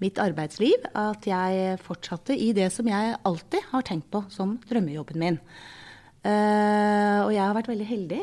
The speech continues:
Jeg kom tidlig inn i, eh, forlag og bokklubb. Jeg har også jobbet mange år i bokklubb, og har fått lov til å gjøre veldig mange spennende ting. Og jeg har,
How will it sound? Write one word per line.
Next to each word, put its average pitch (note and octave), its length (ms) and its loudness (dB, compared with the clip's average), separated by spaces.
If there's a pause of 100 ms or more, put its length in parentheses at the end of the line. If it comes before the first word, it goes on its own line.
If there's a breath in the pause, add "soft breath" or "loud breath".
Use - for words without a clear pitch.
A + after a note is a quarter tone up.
(120)
Jeg A3+ 140 -6
kom A3 200 -2
tidlig F#3 640 -6 (160)
inn A#3+ 180 2
i, F#3+ 400 -4
eh, F#3 460 -4 (420)
forlag F#3+ 600 -8 (100)
og F3 240 -4
bokklubb. A#3 360 -4
Jeg A#3 80 -6
har G3 80 -8
også G3+ 260 -10
jobbet F#3 240 -10
mange F3 180 -6
år E3 160 -6
i F3+ 80 -4
bokklubb, F#3 400 -6
og - 460 -20
har - 80 -4
fått G3+ 100 -4
lov F3 160 -2
til G#3 140 -4
å - 80 0
gjøre E3+ 320 -4
veldig E3 240 -6
mange E3 320 -4 (100)
spennende D3+ 400 -8
ting. C#4 220 -4 (580 loud breath)
Og G3+ 80 -4
jeg F#3+ 300 -2
har, F#3+ 280 -2